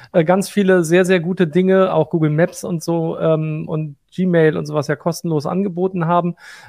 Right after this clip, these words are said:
Ähm, ich glaub, den meisten ist dann erst mit der Zeit klar geworden, was eigentlich dahinter steckt, warum man das eigentlich macht. Ähm, ne-, eben nicht als, nur als,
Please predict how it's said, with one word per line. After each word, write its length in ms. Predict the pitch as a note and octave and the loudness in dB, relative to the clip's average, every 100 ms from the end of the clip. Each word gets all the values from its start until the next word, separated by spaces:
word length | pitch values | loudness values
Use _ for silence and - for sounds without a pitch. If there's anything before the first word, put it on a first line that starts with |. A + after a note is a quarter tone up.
| - | 0
Ähm, 220 | E3+ D#3+ | 0 2
ich 80 | D3 | 0
glaub, 280 | F3 F3 - | -2 -2 -8
den 160 | D#3 D#3 | -4 2
meisten 320 | D#3+ F#3 F#3 | 2 2 -4
ist 160 | D#3+ | -4
dann 100 | E3 | -4
erst 220 | E3 E3 - | -4 -4 -4
mit 100 | D3+ | -6
der 80 | |
Zeit 300 | C#3+ E3+ F3 | -2 -2 -2
klar 240 | - F#3+ F#3 | 0 2 2
geworden, 440 | F3 F3+ F#3 F3+ | 2 4 2 2
was 180 | D#3+ D#3+ | -2 -2
eigentlich 280 | E3 E3 C#3 | -2 -2 -2
dahinter 320 | C#3+ E3+ F3+ | -4 -2 -2
steckt, 300 | - F3 D#3+ | -2 -6 -2
warum 260 | D3 C3+ F#3+ | 0 2 2
man 160 | A3+ | 2
das 220 | G#3+ G3+ | 0 -2
eigentlich 340 | - F#3+ F#3+ F#3 | 0 -2 -2 -2
macht. 480 | F#3 G#3 - _ _ _ - - A#2 | 0 0 -2 _ _ _ -20 -20 -8
Ähm, 280 | - E3+ E3 | 2 4 4
ne-, 220 | E3+ F3 | 2 0
eben 180 | F3 F3 | 0 2
nicht 140 | F3+ F#3+ | 2 0
als, 140 | E3 D#3+ | -2 -4
nur 260 | F3 F3 F#3 | -2 2 4
als, 240 | D#3+ - | 2 -4